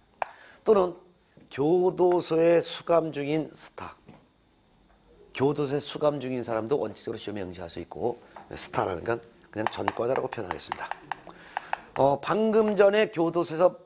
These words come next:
방금 전에 석방되신 분, 이런 조폭들도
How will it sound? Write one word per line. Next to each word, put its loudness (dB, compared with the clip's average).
방금 2
전에 2
석방되신 -2
분, -12
이런 4
조폭들도 -2